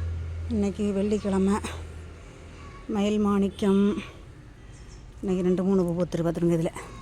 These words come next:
இங்க நாலு, இங்க ஒண்ணு அஞ்சு, ஆறு. மயில் மாணிக்கம், தெச்சி. பாருங்க, நேத்தை காலையில வாரது இருக்குன்னா,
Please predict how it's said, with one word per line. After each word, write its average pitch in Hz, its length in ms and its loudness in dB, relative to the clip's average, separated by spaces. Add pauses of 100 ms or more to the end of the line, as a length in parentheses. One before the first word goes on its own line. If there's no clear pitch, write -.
(640)
இங்க 185 220 4
நாலு, 180 440 6
இங்க 185 200 4
ஒண்ணு 175 160 6
அஞ்சு, 185 500 4 (880)
ஆறு. 180 460 4 (560)
மயில் 175 200 2
மாணிக்கம், 180 560 2 (600)
தெச்சி. 220 420 -2 (1600)
பாருங்க, 165 260 2 (160)
நேத்தை 175 380 2 (600)
காலையில 185 520 2
வாரது 170 460 2
இருக்குன்னா, 165 400 0